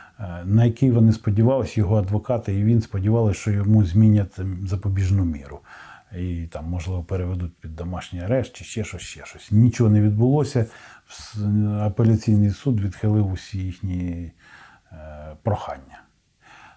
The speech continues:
Він продовжує перебувати в сізо під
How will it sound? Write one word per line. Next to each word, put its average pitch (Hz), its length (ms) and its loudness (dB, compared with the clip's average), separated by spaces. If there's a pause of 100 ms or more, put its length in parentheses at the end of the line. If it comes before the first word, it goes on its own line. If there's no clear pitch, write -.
(580)
Він 123 180 6
продовжує 107 640 2
перебувати 95 680 -2
в 82 60 -10
сізо 120 520 0
під - 340 -4